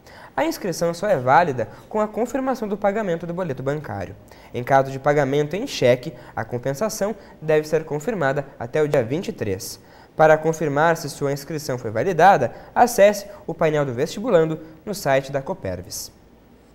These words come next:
O regulamento do internato regional do curso de medicina foi aprovado hoje pela manhã, em reunião do Conselho de Ensino, Pesquisa e Extensão. O internato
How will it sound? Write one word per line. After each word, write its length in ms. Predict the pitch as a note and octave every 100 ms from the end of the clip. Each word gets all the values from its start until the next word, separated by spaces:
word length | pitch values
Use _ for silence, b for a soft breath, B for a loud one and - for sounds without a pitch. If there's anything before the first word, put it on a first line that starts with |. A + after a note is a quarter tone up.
| _ _ _ _ - - _ _ _ _ _ _ _ _ _ - _ b b b
O 60 | -
regulamento 640 | C#4 B3+ A3 C#3 D3 D#3
do 100 | D3+
internato 540 | D3 D3 C3+ C3+ C#3 C#3+
regional 640 | C3+ F#3+ G#3 D#3 C3+ D#3+
do 140 | C#3+ A#2+
curso 280 | C3+ C3
de 120 | C3 B2
medicina 640 | C3 G#3+ B3 - D#3+ G#3 B B
foi 200 | - A#3+
aprovado 560 | A#3 A#3+ B3 G3 F#3+ A3
hoje 300 | F#3 D#3 D#3+
pela 240 | D#3+ E3
manhã, 400 | A#2 G2 A#2+ D#3 D#3+ B B
em 60 | A2
reunião 460 | A#2+ D3+ D#3+ G3+
do 100 | G#3
Conselho 540 | G#3 F3+ C#3+ E3+ E3+ D#3
de 100 | D3+
Ensino, 480 | A2+ A2+ - G3
Pesquisa 480 | A3+ D#4 E4+ - C#3
e 60 | C#3+
Extensão. 500 | C#3+ E3 E3 - F#2+ G2+ - B B B
O 80 | -
internato 640 | C#4+ F#3+ C#3 B2 D#3+ D#3